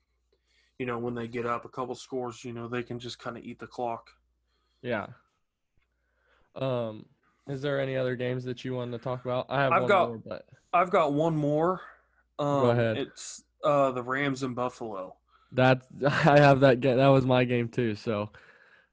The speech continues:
Speaker 2: uh,
Speaker 1: Um, both teams playing really well.
Speaker 2: Mm-hmm.
Speaker 1: Um, both two and oh. Um, both very well coached, in my opinion.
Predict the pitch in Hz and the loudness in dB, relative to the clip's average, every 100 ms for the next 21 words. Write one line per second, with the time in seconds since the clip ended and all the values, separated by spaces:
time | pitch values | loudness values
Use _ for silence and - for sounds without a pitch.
0 | _ - 110 104 98 147 107 - _ _ | _ -16 -12 -8 -2 -2 -4 -12 _ _
1 | _ - 139 175 175 185 - 175 170 - | _ -14 -4 2 4 2 0 -4 -2 -2
2 | 175 151 127 143 147 139 135 131 135 139 | -2 -2 0 0 0 -2 -4 -2 -2 -2
3 | 147 _ _ - 123 120 113 127 117 113 | -6 _ _ -10 -6 -4 -6 -4 -4 -4
4 | 107 - 131 135 143 - 151 143 139 139 | -8 -14 -4 -2 -4 -6 -6 -4 -2 -2
5 | 139 143 143 _ _ _ - 127 120 113 | -2 -6 -10 _ _ _ -14 -10 -8 -8
6 | 110 110 _ _ _ _ _ _ _ _ | -12 -20 _ _ _ _ _ _ _ _
7 | _ _ _ _ _ _ _ 127 131 147 | _ _ _ _ _ _ _ -12 -2 0
8 | 156 - - 135 135 147 147 143 135 135 | 0 -4 -20 -10 -2 0 0 -2 -4 -4
9 | 143 143 - 143 139 139 143 143 139 139 | -6 -6 -8 -6 -4 -6 -8 -10 -8 -10
10 | 135 | -10